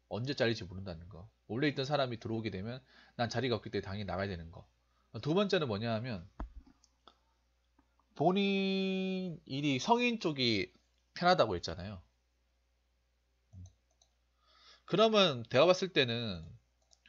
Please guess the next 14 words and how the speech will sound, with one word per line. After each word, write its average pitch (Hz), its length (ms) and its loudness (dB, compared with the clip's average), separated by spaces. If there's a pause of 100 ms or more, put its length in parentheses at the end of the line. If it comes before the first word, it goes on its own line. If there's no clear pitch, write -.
(420)
어, 110 520 0
님이 170 180 2
만약에 135 800 8 (120)
이쪽 214 320 0
일을 151 120 4
하셔야 254 300 6
되잖아. 95 360 -2 (1040)
그러니까 185 220 4
지금 202 240 2
만화 202 340 12
투잡이라고 247 500 10
했는데 185 260 2
이거 147 120 4
솔직히 190 440 0